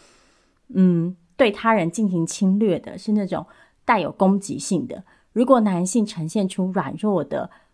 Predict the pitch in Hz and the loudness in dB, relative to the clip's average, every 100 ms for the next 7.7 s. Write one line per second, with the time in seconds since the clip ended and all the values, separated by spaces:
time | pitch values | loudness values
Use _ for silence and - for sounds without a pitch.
0 | _ _ _ _ - 233 254 277 277 175 | _ _ _ _ 2 6 6 6 2 -2
1 | 139 139 165 147 185 - 214 196 185 196 | -2 0 -2 -2 -8 -2 -2 0 -4 -4
2 | - 226 254 240 143 139 151 156 - 175 | 2 4 6 4 0 0 -4 -4 -4 -2
3 | 180 143 190 151 - 139 165 160 214 220 | -2 -2 -2 -4 -6 -8 -4 -4 0 2
4 | 196 175 160 190 160 160 151 156 156 - | 2 2 0 -2 -4 -2 -2 -4 -6 -8
5 | - - - _ _ _ _ 302 262 247 | -16 -18 -20 _ _ _ _ 2 2 2
6 | 262 269 214 143 185 277 233 180 - 220 | -2 0 -2 -4 -4 -2 0 -2 -4 -6
7 | 220 208 208 196 190 185 | -2 -4 -2 -4 -4 -6